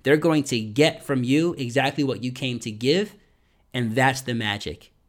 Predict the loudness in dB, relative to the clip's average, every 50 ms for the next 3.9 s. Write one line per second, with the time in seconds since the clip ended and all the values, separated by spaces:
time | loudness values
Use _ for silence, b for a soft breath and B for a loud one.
0 | _ _ _ _ _ _ _ _ _ _ _ _ _ _ -2 -2 -2 0 -2 -2
1 | 0 0 0 0 -2 -4 -8 -8 -4 -4 -2 -2 -2 -2 -2 -4 -4 -4 -6 -8
2 | -10 -6 -6 -6 -6 -6 -6 -6 -6 -4 -4 -4 -4 -6 -8 -10 -14 -16 -18 _
3 | _ _ _ _ _ _ -10 -8 -6 -6 -6 -6 -8 -10 -10 -10 -12